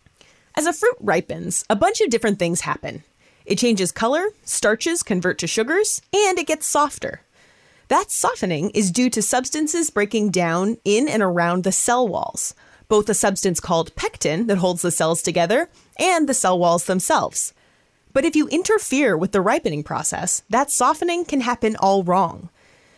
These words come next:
When the pectin breaks down but the cell walls stay strong, the cells won't burst open and release their delicious juice. Instead, the flesh will just dissolve into individual cells.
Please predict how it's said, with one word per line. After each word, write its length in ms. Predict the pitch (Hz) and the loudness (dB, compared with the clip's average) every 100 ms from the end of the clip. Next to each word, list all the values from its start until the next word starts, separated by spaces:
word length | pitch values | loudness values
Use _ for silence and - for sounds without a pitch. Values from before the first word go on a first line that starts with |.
| _ | _
When 120 | 262 269 | 0 0
the 80 | |
pectin 440 | 269 370 - 453 294 | 0 -4 0 2 4
breaks 240 | 196 - | 2 0
down 480 | 180 226 277 190 208 | 0 0 2 0 0
but 120 | 196 | 0
the 60 | 190 | -2
cell 300 | - 226 240 | 0 2 2
walls 300 | 202 185 175 | 4 2 2
stay 240 | - 165 | 0 0
strong, 580 | - - 311 285 165 220 _ - | 0 0 2 4 2 -4 _ -2
the 80 | |
cells 380 | 247 302 330 233 | 0 2 0 2
won't 240 | 247 - - | 0 -2 0
burst 280 | - - - | 2 2 0
open 440 | 370 143 123 - | 0 0 -4 -2
and 120 | 226 226 | 0 2
release 260 | 233 262 | 2 2
their 140 | 254 220 | 2 2
delicious 480 | 208 220 220 190 | 4 2 0 -2
juice. 500 | - 311 233 - - - - - - _ | -2 0 0 -2 -4 -6 -20 -20 -20 _
Instead, 680 | - 196 - - 453 349 262 | -2 0 0 2 4 4 2
the 80 | 254 | -2
flesh 360 | - - - | -2 -2 -2
will 100 | 311 | -2
just 300 | 262 330 - - | -2 -2 -4 -2
dissolve 580 | 240 202 233 330 - - | 0 4 4 4 0 0
into 280 | 202 233 | 2 2
individual 520 | 233 247 226 220 214 196 | 2 2 2 2 2 0
cells. 600 | - 269 113 - - | 2 2 2 -2 -6